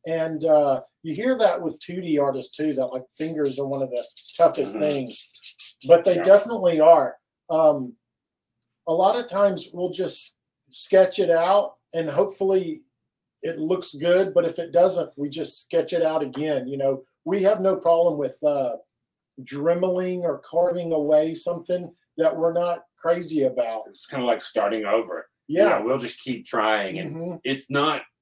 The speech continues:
Speaker 2: it's not a fast process, you know, especially because we have a little, we, we, we kind of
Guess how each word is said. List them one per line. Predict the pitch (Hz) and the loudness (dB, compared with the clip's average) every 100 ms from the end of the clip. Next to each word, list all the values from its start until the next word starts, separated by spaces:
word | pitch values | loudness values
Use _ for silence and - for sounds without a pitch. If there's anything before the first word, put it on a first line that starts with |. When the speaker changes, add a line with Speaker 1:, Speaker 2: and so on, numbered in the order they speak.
| - | -8
Speaker 2:
it's | 127 - | -8 -2
not | 139 147 | 0 0
a | |
fast | - 113 110 - - | 0 0 0 -2 -4
process, | - - - - - | -4 -4 -10 -12 -6
you | 117 | -2
know, | 104 90 - _ _ - | 0 0 -4 _ _ -16
especially | - 123 120 123 | -6 -2 -2 -2
because | 104 107 - | -4 -6 -6
we | 107 | -6
have | 101 98 | -6 -4
a | |
little, | 101 92 95 | -4 -6 -10
we, | 101 107 | -12 -10
we, | 107 - | -12 -10
we | 104 - - | -12 -10 -8
kind | 123 | -4
of | 110 | -4